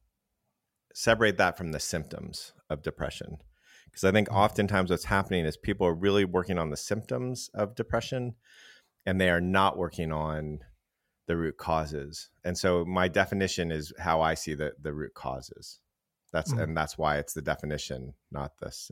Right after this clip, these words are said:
Speaker 1: not, not, I'm not defining by the symptoms.
Speaker 2: Got it. And, and we're describing these three nervous systems, the,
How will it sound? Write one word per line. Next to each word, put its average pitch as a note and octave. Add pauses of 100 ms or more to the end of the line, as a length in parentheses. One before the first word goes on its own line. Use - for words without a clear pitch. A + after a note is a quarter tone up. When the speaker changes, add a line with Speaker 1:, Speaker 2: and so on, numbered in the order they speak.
(180)
Speaker 1:
not, D2
not, D#2
I'm E2
not D#2
defining C#2+
by B1+
the B1+
symptoms. - (1000)
Speaker 2:
Got C3
it. C3 (120)
And, C#3 (600)
and D#3+
we're D#3+
describing D#3+
these D3
three D3+
nervous C#3
systems, C3
the, B2